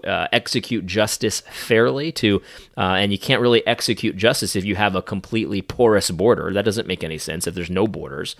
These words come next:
There has to be borders because you have to know where your jurisdiction is. You have to know where you can execute justice. So, um, it's not chaos, but, but here's the, here's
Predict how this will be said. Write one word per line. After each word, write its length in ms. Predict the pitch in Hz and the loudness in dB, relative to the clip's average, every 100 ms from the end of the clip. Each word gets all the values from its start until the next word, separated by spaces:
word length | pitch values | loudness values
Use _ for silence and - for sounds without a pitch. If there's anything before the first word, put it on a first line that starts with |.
| - - - | -18 -20 -6
There 100 | - | -2
has 240 | 151 180 - | 6 6 6
to 60 | |
be 80 | 101 | 0
borders 300 | 87 87 107 | 2 0 -2
because 280 | 110 113 98 | -2 0 4
you 60 | 113 | 4
have 120 | - | 4
to 80 | 117 | 4
know 140 | 113 | 6
where 100 | 110 | 6
your 140 | 107 | 4
jurisdiction 760 | 95 107 95 92 143 - 110 85 | 2 2 2 2 0 0 -4 -4
is. 200 | 80 76 | -6 -4
You 80 | 92 | -6
have 80 | - | -4
to 60 | |
know 160 | 95 92 | -2 -2
where 400 | 90 101 127 113 - - | 2 4 4 2 -4 -10
you 140 | 104 101 | -4 0
can 140 | 98 - | 0 -2
execute 520 | 92 - 90 95 80 | -8 -8 -8 -8 -8
justice. 440 | 82 80 - - | -8 -8 -10 -12
So, 240 | - 95 87 - - - _ | -4 -4 -4 -12 -20 -20 _
um, 260 | - 92 85 _ _ _ _ _ _ | -4 -4 -6 _ _ _ _ _ _
it's 180 | 113 - | -8 -4
not 260 | 131 127 - | -4 -4 -8
chaos, 720 | - 170 95 78 107 - - _ _ _ _ _ - | -4 -2 -2 -4 -4 -4 -6 _ _ _ _ _ 4
but, 260 | 170 - | 4 6
but 120 | 139 147 | 0 0
here's 360 | 208 302 285 | 0 -2 0
the, 100 | 254 - | 0 0
here's 380 | - 311 294 | -6 -6 -8